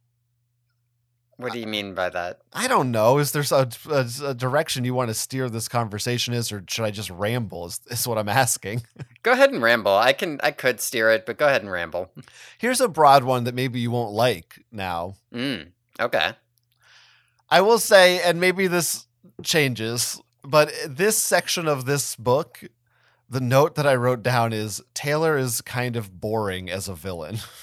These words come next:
Speaker 2: <laughs>
Speaker 1: Hmm.
Speaker 2: 'Cause what is she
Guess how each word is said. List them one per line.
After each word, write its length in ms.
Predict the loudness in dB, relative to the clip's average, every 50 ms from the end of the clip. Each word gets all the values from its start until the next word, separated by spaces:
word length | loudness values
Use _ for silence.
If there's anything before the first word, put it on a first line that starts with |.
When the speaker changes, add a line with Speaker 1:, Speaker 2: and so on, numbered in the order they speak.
| -20 -20
Speaker 2:
<laughs> 340 | -20 _ _ _ _ _ -10
Speaker 1:
Hmm. 540 | -6 -4 -4 -4 -4 -4 -6 -8 -12 -16 -18 -20 _ _ _ -20 _ _ _ _ _ _ _ _ _ _ _ _ _ -20 -20 -20 -20 -20 -20 -20 -20 -20 -20 -20 _ _ -20 -20 -20 _ -20 _ _
Speaker 2:
'Cause 240 | 2 2 2 2 -2 -8 -10 -14
what 340 | -14 -2 6 8 8 8 8
is 200 | 6 2 0 0
she 220 | 0 -2 -4 -4